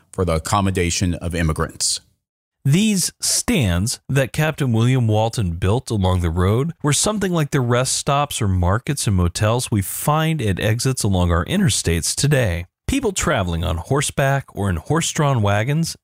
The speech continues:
Speaker 2: needed food, water, and rest for their animals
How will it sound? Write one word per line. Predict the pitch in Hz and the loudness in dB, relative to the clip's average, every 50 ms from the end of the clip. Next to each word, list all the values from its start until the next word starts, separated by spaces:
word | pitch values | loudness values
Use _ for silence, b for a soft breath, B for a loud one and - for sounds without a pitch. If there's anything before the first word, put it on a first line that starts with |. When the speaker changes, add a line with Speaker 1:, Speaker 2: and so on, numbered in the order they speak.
| _ _ | _ _
Speaker 2:
needed | 117 117 117 113 110 107 104 104 | 0 2 4 4 4 2 2 0
food, | - - - 127 104 95 90 92 107 139 160 - - _ - | -2 -2 0 2 4 4 4 4 4 2 0 -2 -6 _ -2
water, | 113 107 95 92 92 87 82 82 85 101 123 - - | 0 2 2 2 2 2 2 0 0 -2 -2 -4 -2
and | 127 127 120 135 | 0 0 2 2
rest | 190 196 131 - - - | 2 2 0 -2 -4 -4
for | - - | -4 0
their | 90 92 85 | 0 2 2
animals | 82 90 98 107 127 151 160 175 - - | 2 2 2 2 2 2 0 0 -2 -6